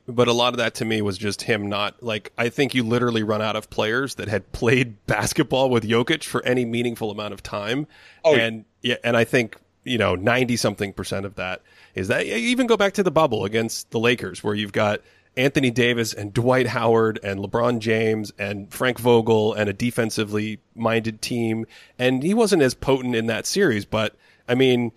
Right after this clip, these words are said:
Speaker 1: if A D doesn't hit that shot, a, a three two series against the Nuggets, now you gotta win two instead of one game. Um, but this kind of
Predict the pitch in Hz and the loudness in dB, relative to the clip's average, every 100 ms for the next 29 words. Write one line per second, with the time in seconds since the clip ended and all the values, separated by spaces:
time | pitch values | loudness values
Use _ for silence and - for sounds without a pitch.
0 | _ _ - 131 151 226 247 185 151 135 | _ _ -4 0 2 2 2 2 2 2
1 | 143 113 - 160 156 107 - _ _ 117 | 2 0 0 2 2 2 -4 _ _ -6
2 | 117 - 123 - 196 - 180 - 147 131 | -6 -6 -8 -2 -2 0 0 0 0 0
3 | 120 113 110 110 123 139 107 107 107 113 | 0 -4 -4 -4 0 0 -2 -4 0 0
4 | 104 104 98 160 147 107 - 104 92 107 | 0 -2 0 2 4 2 -2 -2 -2 -4
5 | 104 113 135 101 98 - _ _ - 107 | -4 -4 -2 -4 -8 -16 _ _ -4 -2
6 | 104 98 _ _ 139 135 _ 107 123 160 | -2 -8 _ _ 0 0 _ -6 -4 -2
7 | - 165 165 139 | -2 0 0 -2